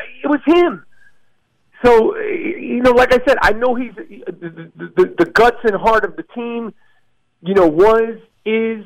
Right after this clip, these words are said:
he needs to get healthy. I want to see the Warriors win another championship, uh, uh, uh, but he's just like, but, you know, I guess,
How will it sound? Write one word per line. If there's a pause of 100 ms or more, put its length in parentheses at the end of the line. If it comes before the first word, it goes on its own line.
he
needs
to
get
healthy.
I
want
to
see
the
Warriors
win (460)
another (120)
championship,
uh,
uh,
uh,
but
he's
just
like, (580)
but,
you
know,
I
guess,